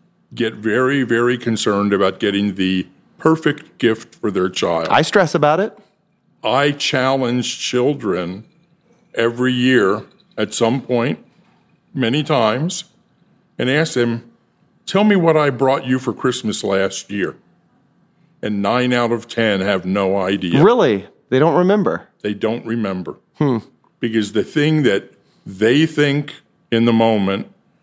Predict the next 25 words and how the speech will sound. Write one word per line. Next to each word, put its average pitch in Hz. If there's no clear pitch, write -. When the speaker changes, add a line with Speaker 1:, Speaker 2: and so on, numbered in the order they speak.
Speaker 1:
and 101
the 98
parents 123
interpret 110
as 101
"gotta 110
have 120
it, 113
gotta 104
have 107
it, 101
gotta 95
have 120
it," -
it's -
very 92
expensive, 120
it's -
hard 98
to -
find. 123
Parents 117
stress 143
over 104
that. 101